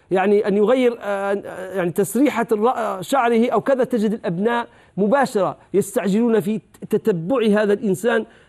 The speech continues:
حذو، يعني قدوة، آه، شبر بشبر، يعني يأخذون معه خطوة بخطوة.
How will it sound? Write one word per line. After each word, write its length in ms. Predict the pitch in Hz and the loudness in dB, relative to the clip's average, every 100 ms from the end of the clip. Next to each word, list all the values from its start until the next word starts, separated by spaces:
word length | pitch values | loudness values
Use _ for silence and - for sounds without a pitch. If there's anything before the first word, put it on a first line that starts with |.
| - | -10
حذو، 480 | - 208 196 190 196 | -2 0 2 2 0
يعني 200 | 185 175 | 0 0
قدوة، 420 | 175 269 220 240 | 0 0 2 0
آه، 320 | 208 196 190 | 0 -4 -6
شبر 340 | 190 - 302 262 | -6 -2 0 0
بشبر، 440 | 214 - 277 190 - - - | 0 0 0 -2 -4 -16 -8
يعني 260 | 180 196 - | -4 -2 -2
يأخذون 600 | - 180 254 277 254 247 | -4 -2 0 2 2 2
معه 260 | 269 247 254 | 2 2 2
خطوة 420 | 330 349 277 269 - - | 0 0 0 -2 -6 -4
بخطوة. 460 | 202 196 156 117 | -2 -2 -4 -10